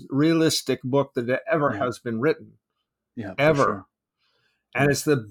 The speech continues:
Speaker 1: best manual. Freud, step aside.
Speaker 2: <laughs>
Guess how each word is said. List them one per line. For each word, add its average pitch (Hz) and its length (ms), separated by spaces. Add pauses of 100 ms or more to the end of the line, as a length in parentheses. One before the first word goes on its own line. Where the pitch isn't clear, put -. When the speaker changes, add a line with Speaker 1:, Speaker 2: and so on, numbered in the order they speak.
Speaker 1:
best 170 400
manual. 156 800 (640)
Freud, 165 760 (220)
step - 560
aside. 143 720 (580)
Speaker 2:
<laughs> 110 100